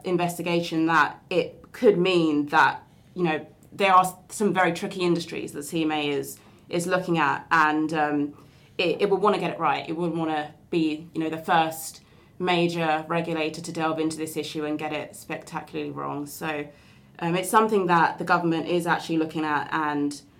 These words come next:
we're expecting the green paper to outline how it thinks, uh, the market regime for the Competition and Markets Authority should develop,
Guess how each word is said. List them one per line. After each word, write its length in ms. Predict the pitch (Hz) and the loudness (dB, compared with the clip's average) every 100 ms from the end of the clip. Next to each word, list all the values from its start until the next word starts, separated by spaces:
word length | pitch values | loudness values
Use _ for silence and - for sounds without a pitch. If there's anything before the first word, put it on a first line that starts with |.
| - _ _ | -20 _ _
we're 160 | 170 165 | 0 0
expecting 840 | - - 165 - 175 156 147 147 | -2 -4 -4 -4 -6 -4 -4 -6
the 80 | 160 | -6
green 260 | 170 160 160 | -2 -2 0
paper 280 | 156 147 | -4 -6
to 160 | - 160 | -8 -4
outline 360 | 151 151 151 147 | -4 -2 -6 -8
how 300 | 139 156 147 | -6 -4 -4
it 180 | 147 | -8
thinks, 520 | - 156 143 - - - | -8 -6 -6 -10 -14 -10
uh, 300 | 151 147 147 | -8 -8 -6
the 60 | 165 | -4
market 280 | 151 147 | -4 -8
regime 500 | - - 160 147 151 - - - - | -14 -12 -10 -10 -12 -16 -20 -20 -8
for 80 | 202 | -6
the 60 | 170 | -2
Competition 560 | 160 151 - 147 143 | -2 -2 -8 -8 -8
and 100 | - | -4
Markets 220 | 160 143 - | -2 -2 -8
Authority 300 | 156 147 151 | -10 -10 -12
should 160 | 147 | -14
develop, 420 | 143 143 143 - | -12 -10 -10 -12